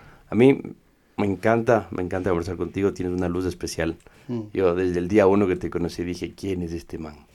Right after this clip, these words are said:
Speaker 2: <laughs>
Speaker 1: Eh,
Speaker 2: Gracias, loco.
Speaker 1: entonces, el, me gusta un montón cuando hablas en plural. Eres claramente un deportista futbolero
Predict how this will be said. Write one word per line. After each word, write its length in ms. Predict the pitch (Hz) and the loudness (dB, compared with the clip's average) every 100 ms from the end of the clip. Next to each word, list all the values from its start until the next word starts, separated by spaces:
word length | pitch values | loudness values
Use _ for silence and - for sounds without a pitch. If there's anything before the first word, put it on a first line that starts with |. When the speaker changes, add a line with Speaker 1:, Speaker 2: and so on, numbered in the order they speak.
| - | -16
Speaker 2:
<laughs> 540 | 113 123 120 - - - | -10 -8 -10 -12 -10 -6
Speaker 1:
Eh, 300 | 92 90 92 | -4 -6 -8
Speaker 2:
Gracias, 360 | 117 110 123 113 | -6 -6 -6 -6
loco. 120 | 107 | -4
Speaker 1:
entonces, 180 | 90 90 _ _ _ | -6 -8 _ _ _
el, 680 | 95 92 90 90 90 90 - - _ | -4 0 0 -2 -6 -8 -14 -20 _
me 140 | - 101 | -2 0
gusta 360 | 101 107 - 110 | 4 2 4 2
un 80 | |
montón 400 | 101 90 90 95 95 | 2 -2 -2 -2 -2
cuando 540 | 101 95 87 82 82 - | -4 -2 -4 -6 -8 -12
hablas 280 | - 92 92 | -8 -4 -4
en 100 | 87 | -6
plural. 460 | - 82 82 87 87 _ - _ _ _ | -8 -8 -6 -6 -8 _ -20 _ _ _
Eres 520 | 87 90 87 - - - - _ _ | -6 -4 -4 -6 -16 -20 -20 _ _
claramente 800 | - 101 104 101 95 90 90 90 | -6 0 2 2 0 -2 0 -2
un 100 | 87 | -2
deportista 640 | 85 85 85 - 85 - 82 | -6 -8 -10 -10 -12 -10 -8
futbolero 800 | - 82 85 87 87 90 85 | -6 -4 -6 -2 0 0 0